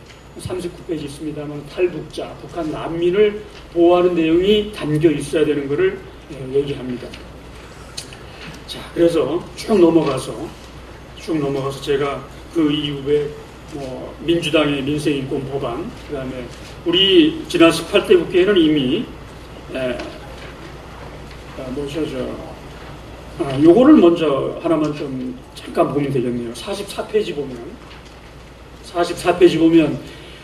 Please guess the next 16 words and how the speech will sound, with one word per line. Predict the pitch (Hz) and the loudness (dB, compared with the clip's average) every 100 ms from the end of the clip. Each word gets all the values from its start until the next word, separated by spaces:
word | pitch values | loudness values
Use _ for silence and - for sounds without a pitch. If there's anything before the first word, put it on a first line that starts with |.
| - - - | -20 -14 2
어, | 151 156 151 147 143 139 - - | 6 10 10 8 4 2 0 -2
미국의 | 175 202 220 226 | 0 4 10 10
북한 | - 202 202 | 8 6 6
인권법이 | 190 196 175 190 185 196 190 165 | 8 4 8 8 8 6 4 4
미국 | 170 185 185 | 4 4 6
의회를 | 185 180 175 170 151 139 - 156 | 12 12 12 12 10 2 -4 2
거의 | 190 226 | 2 2
만장일치로 | - 349 196 202 196 208 208 | -2 0 2 2 0 -6 -6
통과했거든요. | 220 202 151 151 135 131 123 156 151 | -2 4 4 2 -2 -4 -8 -6 -4
여야 | 143 135 127 196 156 | -4 -6 -8 -10 -8
만장일치로 | 143 160 170 160 170 151 | -4 2 2 2 -2 -2
통과하자, | 175 160 151 143 147 156 156 156 - - - - | 4 6 6 6 6 8 8 2 -8 -12 -12 0
아, | - | 0
북한은 | - 151 175 175 139 | 2 8 12 12 10
뭐라고 | 151 180 190 175 | 10 10 12 10
했냐면 | 151 135 127 151 | 8 4 2 0